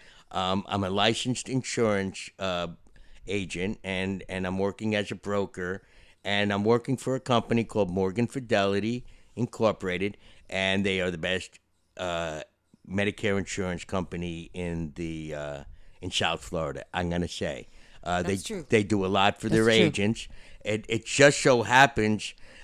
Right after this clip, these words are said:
Speaker 1: uh, the name of the company happens to be my last name, Morgan Fidelity.
Speaker 2: <laughs>
Speaker 1: So I was like, "Wow, this is great." But you know what? There is no coincidence. The reason why the <laughs> name of the company is my last name is because it's my son's business. And, and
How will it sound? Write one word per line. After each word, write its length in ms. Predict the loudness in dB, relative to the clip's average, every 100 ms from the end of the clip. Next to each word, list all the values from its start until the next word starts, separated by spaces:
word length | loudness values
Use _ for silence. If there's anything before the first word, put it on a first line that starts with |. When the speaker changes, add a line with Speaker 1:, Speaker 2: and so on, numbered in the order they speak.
| -6
Speaker 1:
uh, 100 | 0
the 120 | 4 8
name 220 | 8 8
of 80 | 6
the 80 |
company 440 | 4 4 4 4 4
happens 380 | 4 4 2 -2
to 120 | -2
be 160 | 0 2
my 220 | 4 4
last 380 | 4 2 0 0
name, 380 | 2 2 0 -4
Morgan 440 | 2 4 4 4 0
Fidelity. 520 | 0 0 0 0 -6 -16
Speaker 2:
<laughs> 280 | -18 -14
Speaker 1:
So 180 | -8 -6
I 180 | 0 2
was 180 | 2 2
like, 240 | 0 2
"Wow, 300 | 4 6 6
this 180 | 4 2
is 140 | -4
great." 320 | 0 2 2 -2
But 160 | -2
you 60 | 2
know 100 | 4
what? 240 | 4 2
There 160 | 2 0
is 160 | 0 0
no 120 | -2
coincidence. 640 | -2 -8 -8 -8 -10 -10 -14 -18 -8
The 80 | 0
reason 360 | 4 6 6 6
why 180 | 8
the 180 | 8 6 0
<laughs> 60 |
name 160 | 0 2
of 60 | 2
the 80 |
company 380 | 2 2 2 0
is 100 | -2
my 140 | 2 2
last 340 | 4 2 2
name 220 | 0 0 -2 -8 -10
is 160 | -8 -4
because 460 | -2 0 2 2
it's 260 | 0 -4 -4
my 300 | 0 0 0
son's 460 | -4 -4 -2 -2 -6
business. 640 | -8 -10 -10 -16 -16 -20 -20 -20 -20 -10
And, 400 | -4 -2 -4 -6
and 420 | -6 -4 -2 -4